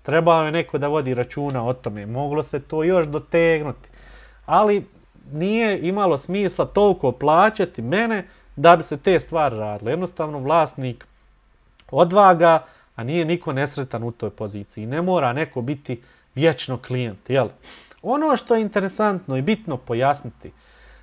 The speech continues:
sinergija između neke AdWords agencije, gdje nam je AdWords?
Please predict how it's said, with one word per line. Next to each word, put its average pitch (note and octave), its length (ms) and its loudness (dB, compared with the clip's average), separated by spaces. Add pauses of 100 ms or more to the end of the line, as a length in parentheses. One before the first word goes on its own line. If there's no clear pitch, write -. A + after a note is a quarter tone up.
sinergija A#3 960 0 (1400)
između D#3 560 -2 (460)
neke E3+ 520 -2
AdWords A3+ 520 4
agencije, A2+ 520 -8
gdje C3 160 -6
nam C3 200 -8
je G#2 80 -12
AdWords? F#2+ 540 -20